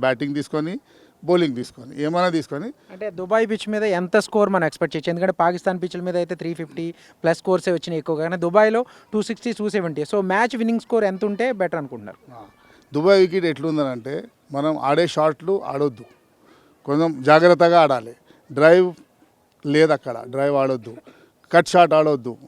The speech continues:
Speaker 1: ఒక సీరియల్గా స్ట్రైట్, స్ట్రైట్ ఆడుకొని, స్ట్రైట్ బ్యాట్ ఆడుకుంటే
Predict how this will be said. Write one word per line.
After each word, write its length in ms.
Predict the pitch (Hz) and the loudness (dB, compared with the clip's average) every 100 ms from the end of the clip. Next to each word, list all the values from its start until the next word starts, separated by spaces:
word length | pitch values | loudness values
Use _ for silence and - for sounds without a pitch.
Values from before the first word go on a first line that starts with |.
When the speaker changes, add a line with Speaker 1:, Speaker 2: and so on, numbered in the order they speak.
| 139 | -12
Speaker 1:
ఒక 60 | 135 _ - | -12 _ -18
సీరియల్గా 580 | - 180 185 185 175 190 - _ _ | -2 2 4 4 2 -4 -6 _ _
స్ట్రైట్, 260 | - 175 - | -6 -6 -4
స్ట్రైట్ 200 | 185 165 151 | -4 -2 -2
ఆడుకొని, 280 | 135 170 156 | -2 -8 -6
స్ట్రైట్ 240 | 165 165 156 | -4 -2 0
బ్యాట్ 160 | 151 147 | 2 0
ఆడుకుంటే 400 | 135 135 135 | -4 -8 -8